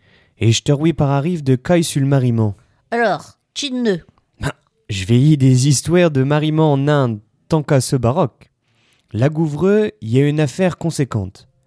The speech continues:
Speaker 1: Par M, des policiers rencontraient une femme que la famille avait encrouillée de payer quinze ans à cause qu'on l'avait pas donné une dot forte assez.
Speaker 2: On dit des faits être noché pour être marié,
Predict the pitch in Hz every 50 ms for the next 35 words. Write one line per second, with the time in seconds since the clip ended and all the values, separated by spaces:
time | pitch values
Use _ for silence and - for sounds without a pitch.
0 | _ _ _ _ _ _ _ _ _ - - 113 101 - 156 165 185 196 220 226
1 | _ _ _ _ _ _ _ - 110 113 110 - 156 156 151 156 147 - - 208
2 | 190 131 131 139 135 156 143 - - 185 - - 151 135 127 - - 160 147 123
3 | 113 107 104 - 127 120 120 117 - 151 147 156 170 175 165 151 123 113 113 120
4 | 131 151 160 - - - 151 147 156 175 196 208 - - - - - _ _ -
5 | 123 131 131 - 160 160 143 127 - - - 185 190 185 170 165 190 196 196 185
6 | 143 - - - 175 175 - - - 147 135 131 127 139 131 - - 175 175 151
7 | 160 160 165 170 170 156 135 127 127 165 175 156 - - 160 147 - - 131 117
8 | - 110 98 90 92 101 - _ _ _ _ _ _ _ _ _ _ _ _ _
9 | _ _ _ _ _ _ _ - 262 285 294 240 277 294 240 233 302 302 302 302
10 | - 330 349 330 - - 262 254 226 233 233 233 240 247 240 233 226 - - -
11 | - 240 233 226 214 - - 180 - 214 214 202 202 208 214 214 208 - - 180
12 | 190 202 208 208 202 196 -